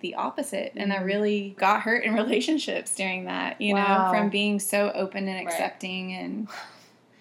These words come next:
Speaker 3: Taste a little
Speaker 2: I think
Speaker 3: bit of
Speaker 2: she
Speaker 3: this
Speaker 2: may have
Speaker 3: and
Speaker 2: just
Speaker 3: do a little bit of
Speaker 2: solved,
Speaker 3: that.
Speaker 2: <laughs> she may have just, you may have just explained
Speaker 3: So,
Speaker 2: something to me right here. Okay.
Speaker 3: right?
Speaker 2: <laughs>
Speaker 3: So, okay, so let's look at this,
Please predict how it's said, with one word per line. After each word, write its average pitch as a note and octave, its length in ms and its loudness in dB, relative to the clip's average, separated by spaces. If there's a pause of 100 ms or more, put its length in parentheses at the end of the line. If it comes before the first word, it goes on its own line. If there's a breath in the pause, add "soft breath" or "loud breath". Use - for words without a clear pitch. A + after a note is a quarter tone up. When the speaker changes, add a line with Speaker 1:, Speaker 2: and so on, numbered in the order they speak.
(140 soft breath)
Speaker 3:
Taste G#3 460 0
a - 20 -4
little G#3+ 160 0
Speaker 2:
I A3+ 80 4
think B3+ 160 8
Speaker 3:
bit A#3+ 60 6
of C4 40 6
Speaker 2:
she D4 120 10
Speaker 3:
this B3+ 80 10
Speaker 2:
may B3 140 12
have B3+ 120 10
Speaker 3:
and G#3+ 80 4
Speaker 2:
just C4 200 6
Speaker 3:
do G#3 100 2
a G3+ 40 2
little G#3 160 2
bit D#4+ 120 6
of - 40 0
Speaker 2:
solved, A#3 460 10
Speaker 3:
that. - 260 2
Speaker 2:
<laughs> - 80 -20
she - 240 8
may C#4+ 240 8
have A#3+ 220 10
just, A3+ 240 2 (720 loud breath)
you A#3+ 120 2
may A3+ 180 6
have G3+ 140 6
just G3+ 200 2
explained F4+ 460 8
Speaker 3:
So, - 60 4
Speaker 2:
something A3 300 8
to G#3+ 60 4
me G#3+ 160 4
right A3 260 8
here. A#3 340 4
Okay. B3 100 2
Speaker 3:
right? C#4 440 8
Speaker 2:
<laughs> - 100 4
Speaker 3:
So, - 120 4 (200)
okay, A3 240 6
so C#4 400 4
let's D#4 240 4
look G4 140 2
at D#4 100 0
this, - 400 0